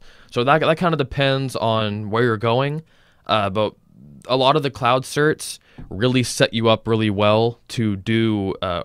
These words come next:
architecture. So whenever, like, when you go to the A W S side, you get the solutions architect associate. So they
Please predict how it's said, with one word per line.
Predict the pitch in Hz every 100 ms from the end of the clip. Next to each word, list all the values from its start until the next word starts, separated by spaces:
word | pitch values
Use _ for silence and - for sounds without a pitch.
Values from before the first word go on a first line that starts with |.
| -
architecture. | 107 101 - - - -
So | - 110 98
whenever, | 98 101 95
like, | 101
when | 110
you | 107
go | 110
to | 104
the | 104 104 _ - - _ _
A | -
W | 101 113 113
S | 113
side, | 113
you | 101
get | 101 -
the | 104
solutions | - 101 107 113 101 -
architect | 98 107 107 104 -
associate. | 104 127 131 92 92 - _ _
So | - 107 104 98
they | 95 110 110 110